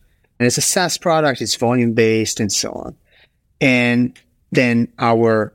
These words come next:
older product, the one that we started from because we first needed to prove that this thing works, is Recover, which is the product that we sell under the TrueAccord brand. And that is a fully branded solution that competes with collection agencies.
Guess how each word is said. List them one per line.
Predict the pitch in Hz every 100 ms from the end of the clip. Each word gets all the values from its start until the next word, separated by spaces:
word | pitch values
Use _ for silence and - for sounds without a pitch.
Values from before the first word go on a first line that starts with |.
| -
older | 135 233 208 107
product, | - 104 104 208 208 -
the |
one | 110 120
that | 127 -
we | 123
started | - 123 135 139
from | - 107 113
because | - 123
we | 117
first | 110 - 139 -
needed | 135 131 -
to | 117 110 _
prove | - 175 202 123
that | 120
this | 117 -
thing | 120 107
works, | 123 - - - - - - - -
is | 127 127 127 - _ _ _
Recover, | 107 120 - 127 101 -
which | 120 -
is | 120 -
the |
product | 113 127 113
that | 120 117
we |
sell | - 123
under | 117 120 113
the | 117
TrueAccord | - 135 117 - 110 107
brand. | 104 95 -
And | 123 113
that | 139
is | 175 143
a | 139 123 117 _ _
fully | - - 151 175
branded | 165 135 113 113 117 123 - _ _ _ -
solution | - 135 202 - 131
that | 127 123
competes | - 135 123 - 190 -
with | 143 139 156 - _ -
collection | 135 127 135
agencies. | 120 113 117 - -